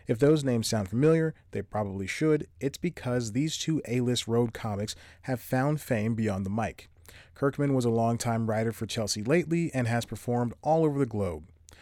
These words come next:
Fowler starred in a C B S sitcom alongside Judd Hirsch. Future Chad, cue in a snippet from my interview with Fowler. Well,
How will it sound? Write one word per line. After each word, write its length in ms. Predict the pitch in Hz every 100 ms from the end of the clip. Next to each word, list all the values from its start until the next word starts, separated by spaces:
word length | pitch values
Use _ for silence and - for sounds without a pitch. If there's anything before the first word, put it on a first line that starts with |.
| - -
Fowler 380 | 127 160 185 120
starred 460 | 110 120 104 104 107
in 160 | 113
a 80 | 101
C 240 | - 170
B 180 | 165 160
S 180 | 143 -
sitcom 460 | - 180 - 107 104
alongside 720 | 107 107 110 - 113 104 92
Judd 300 | 98 123 143
Hirsch. 580 | - - 139 - - - - - _
Future 360 | - 165 190 117
Chad, 360 | - 90 80 - - - -
cue 220 | - 240
in 60 | 240
a 60 |
snippet 540 | - - 147 151 98 113
from 260 | - 117
my 160 | 110 101
interview 460 | 127 151 104 101
with 160 | 101 101
Fowler. 500 | - 131 139 - - - - - - - - - -
Well, 420 | - 170 180 175